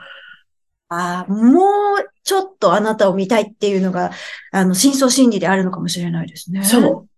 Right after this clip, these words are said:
Speaker 2: う。そう。だから、やっぱりそうやってまた話をして戻したりしていく、うん、ことによって、よりこの人のこともコミュニケーションを取る回数がね、要するに時間的にも増えるっていうことなので、あの、
Speaker 1: うん。
Speaker 2: その戻して喋る時間に、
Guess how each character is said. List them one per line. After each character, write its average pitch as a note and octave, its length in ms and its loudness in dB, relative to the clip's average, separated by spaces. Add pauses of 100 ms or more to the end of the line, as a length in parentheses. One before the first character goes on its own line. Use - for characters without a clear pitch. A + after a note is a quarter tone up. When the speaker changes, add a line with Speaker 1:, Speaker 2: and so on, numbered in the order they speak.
(160)
Speaker 2:
う。 - 40 -16
そ - 360 -2
う。 G3+ 40 -12
だ C#4+ 100 2
か D4+ 120 -4
ら、 G4 220 2
や E4 140 2
っ - 20 -2
ぱ E4 140 -10
り D5 100 -2
そ D#4 200 -2
う D4+ 40 2
や C#4+ 80 4
っ C4+ 100 -4
て E4+ 140 2
ま B3+ 160 2
た A#3 80 -2
話 A3+ 400 2
を F3+ 100 4
し F3+ 80 -4
て A#4 120 0
戻 C4 260 4
し B3+ 80 -8
た G#3 120 0
り D3+ 120 -2
し - 80 -12
て D3 80 2
い C#3+ 100 0
く、 C#3+ 260 -4 (440)
う A3+ 100 6
ん、 - 200 -2
こ C#4+ 140 0
と F4+ 140 4
に D4+ 120 4
よ E3 260 -2
っ - 120 -20
て、 G4 520 2 (180)
よ D4+ 240 4
り B4+ 80 2
こ C#5 40 2
の C#5 60 -10 (280)
人 A4+ 200 0
の C4+ 120 4
こ G#3 140 -2
と G#3 100 0
も E3+ 100 0
コ A#3+ 140 0
ミ C4+ 80 6
ュ - 40 6
ニ D#4 80 0
ケ F4 140 4
ー D4+ 40 -2
シ A#3+ 100 -2
ョ G3 40 2
ン F3+ 40 2
を E3+ 40 0
取 F3 160 -2
る C#3+ 60 -2
回 F3 180 0
数 D#3 180 -2
が - 100 -2
ね、 G#3 180 0
要 B3 120 2
す A#3+ 80 0
る G3 60 4
に E3 40 0
時 F3 120 0
間 A3 180 4
的 G#3+ 140 -2
に G3+ 80 2
も F3 120 0
増 A3+ 140 2
え A3+ 40 4
る F#3 160 0
っ - 20 -12
て C#3 80 -2
い - 20 -8
う - 40 -8
こ D#3+ 80 -8
と C#3 120 -2
な A#2+ 80 -6
の B2 180 -8
で、 B3+ 420 2 (220)
あ - 140 0
の、 E3+ 60 6
Speaker 1:
う - 20 6
ん。 - 20 6
Speaker 2:
そ - 120 2
の E3 100 2
戻 F#3 240 4
し A#3 60 -2
て F3 80 0
喋 E3+ 260 -2
る C#3+ 80 0
時 C#3 160 -8
間 C3 200 -8
に、 F3 320 0